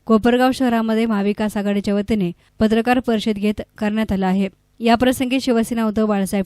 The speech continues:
ठाकरे, राष्ट्रवादी शरद पवार गट आणि काँग्रेस पक्षाचे पदाधिकारी आणि कार्यकर्ते हजर होते.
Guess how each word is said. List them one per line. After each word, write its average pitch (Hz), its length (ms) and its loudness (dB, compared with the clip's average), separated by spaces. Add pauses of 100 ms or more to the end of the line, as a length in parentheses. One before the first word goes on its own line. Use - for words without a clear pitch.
ठाकरे, 196 320 -2 (340)
राष्ट्रवादी 240 580 2
शरद 226 260 0
पवार 208 180 2
गट 202 300 -2
आणि 208 200 -4
काँग्रेस 214 360 0
पक्षाचे 202 460 -2 (220)
पदाधिकारी 233 480 4
आणि 233 180 2
कार्यकर्ते 202 540 -2
हजर 180 260 0
होते. 180 260 2